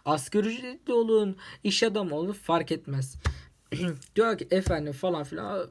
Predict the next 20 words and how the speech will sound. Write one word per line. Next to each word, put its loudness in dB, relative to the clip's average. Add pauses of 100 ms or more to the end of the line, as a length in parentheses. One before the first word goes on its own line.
(100)
İş -4
Bankası'nda 0
öyle 2
değil 0
mesela. -8 (720)
Ya 2
İş 0
Bankası 0
da 4
çok -4
kaliteli -2
ama -6 (640)
<clears throat> 2
mesela 0
oturak, 0 (920)
oturağa 2
mesela 2
o -4
kadar, -2 (300)
e, 0